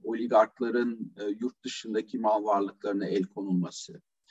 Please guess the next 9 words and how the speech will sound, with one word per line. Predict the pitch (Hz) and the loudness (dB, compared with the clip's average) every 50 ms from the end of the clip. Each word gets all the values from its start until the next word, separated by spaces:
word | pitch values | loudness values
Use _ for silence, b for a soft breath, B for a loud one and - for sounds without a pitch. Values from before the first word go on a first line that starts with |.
| b b b b b b b b - | b b b b b b b b 2
Rusya'ya | 123 143 151 - - - 165 151 151 147 | 4 4 4 4 4 4 6 8 10 10
yönelik, | 147 143 139 139 135 139 135 135 131 135 131 - - - - | 12 12 12 10 10 10 8 8 6 4 2 0 -6 -12 -4
e, | - - - - 117 117 117 117 - 349 - - | 0 2 4 4 4 2 2 2 2 2 2 0
belli | - - - - 123 254 262 - - | 0 6 10 12 12 12 12 10 10
başlı | - - - - - - - | 8 6 6 4 -4 -2 0
ürün | 131 123 120 127 120 113 | 0 2 4 2 2 2
grup-, | 120 123 123 113 113 - - - - - | 2 0 0 -2 -4 -16 -16 -14 -14 -10
gruplarında | - 120 120 - - - 117 110 107 110 110 101 110 110 | -6 -6 -6 -6 -4 -2 -2 0 0 0 -2 0 0 0
ihracat, | - 127 120 113 107 107 104 107 104 - 117 107 110 _ - - - | 0 2 2 4 6 6 6 4 4 4 4 4 4 _ -4 -18 -16